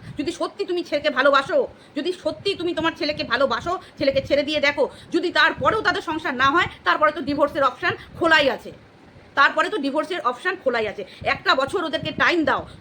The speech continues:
সবাই সবার দিক থেকে টাইম দাও। তুমিও ছেড়ে দাও ছেলেটাকে, একটা ঘর ভাড়া নিক, সেইখানে ও রান্না বান্না যেমন লোক করে সেই রকম করবে, সংসার সামলাবে। স্বামী স্ত্রী দুজন তো মানুষ, দুজন মানুষ, রান্না বান্না করবে, খাবে দাবে, থাকবে, ভিডিও করবে, সব করবে।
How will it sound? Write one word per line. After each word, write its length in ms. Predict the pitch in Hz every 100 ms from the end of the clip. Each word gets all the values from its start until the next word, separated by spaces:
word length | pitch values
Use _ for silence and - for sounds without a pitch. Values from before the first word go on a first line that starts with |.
| -
সবাই 240 | 269 320
সবার 320 | 359 285 320
দিক 160 | 269 302
থেকে 160 | 349 294
টাইম 280 | 240 269
দাও। 160 | 294 330 - -
তুমিও 240 | 349 330
ছেড়ে 280 | - 285 285
দাও 180 | 311 320
ছেলেটাকে, 420 | 302 302 320 359 -
একটা 200 | 247 254
ঘর 200 | 262 269
ভাড়া 220 | 294 302 294
নিক, 200 | 359 320 -
সেইখানে 340 | - 269 294 294
ও 60 | 269
রান্না 300 | 269 285 269
বান্না 260 | 254 269
যেমন 220 | 254 262
লোক 160 | 247 285 -
করে 260 | 262 359 - -
সেই 120 | 294
রকম 200 | 277 277
করবে, 380 | 262 302 320 392 -
সংসার 300 | 240 262 240
সামলাবে। 400 | 262 294 330 403 - - -
স্বামী 200 | 453 480
স্ত্রী 160 | 294
দুজন 260 | 349 453 427
তো 80 | 233
মানুষ, 240 | 202 165 -
দুজন 260 | 381 440 415
মানুষ, 240 | 233 165 - - -
রান্না 180 | 196 254
বান্না 200 | 285 294
করবে, 240 | 294 311
খাবে 200 | 320 262
দাবে, 200 | 277 294
থাকবে, 300 | 302 247 254
ভিডিও 260 | 285 240 285
করবে, 200 | 302 339
সব 140 | 440
করবে। 240 | 277 220